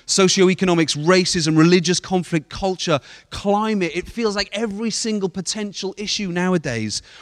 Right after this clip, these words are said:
we are more and more divided than ever before. Tribalism seems to run rampant. That idea that, that, that, that we look at those on the outside of our group or our beliefs as the enemy.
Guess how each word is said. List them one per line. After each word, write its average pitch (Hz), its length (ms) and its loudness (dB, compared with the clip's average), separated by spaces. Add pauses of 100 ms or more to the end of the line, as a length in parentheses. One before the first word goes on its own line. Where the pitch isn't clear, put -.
we 160 100 4
are 156 100 6
more 185 380 4
and 170 100 0
more 165 220 6
divided 147 760 -2 (280)
than 143 160 -6
ever 135 260 -6
before. 143 320 -6
Tribalism 170 920 -2 (200)
seems 160 320 0
to 160 160 -2
run 151 240 2
rampant. 170 380 -2
That 165 160 -4
idea 165 260 2
that, 160 180 0 (220)
that, 165 200 -2
that, 156 340 -6
that 160 200 2
we 160 380 -2
look 202 380 0
at 196 180 -6
those 208 260 0
on 185 80 -4
the 180 160 -4
outside 196 580 -4
of 170 60 -6
our 175 140 -2
group 180 380 2
or 170 160 -2
our 170 200 -2
beliefs 151 540 2
as 143 240 -8 (300)
the 143 200 -6
enemy. 143 520 -2